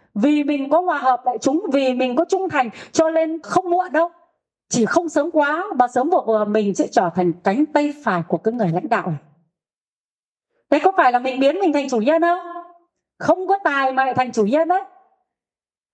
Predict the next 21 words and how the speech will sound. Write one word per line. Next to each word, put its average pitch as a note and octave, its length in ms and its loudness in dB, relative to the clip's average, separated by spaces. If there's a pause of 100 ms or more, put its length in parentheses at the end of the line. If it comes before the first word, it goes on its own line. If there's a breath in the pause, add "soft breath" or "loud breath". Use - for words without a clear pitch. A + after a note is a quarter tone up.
(120)
Tại D#4 140 2
vì E4 80 6
mình E4 260 0
trung G4 180 -2
thành F4 220 2
thì E4+ 60 -4
người D#4+ 120 4
ta F4 120 2
phải D#4+ 120 -2
tin F4+ 240 -4
tưởng C4+ 220 2
mình. D#4 200 -2 (500)
Cho D#4 120 2
nên D#4+ 180 6
là A#3+ 140 0 (100)
chỉ G#3 180 2
cần F#3+ 360 0
người F#3 140 0
trung D4 260 0
thành, F#3 260 -2
còn F#3 260 -2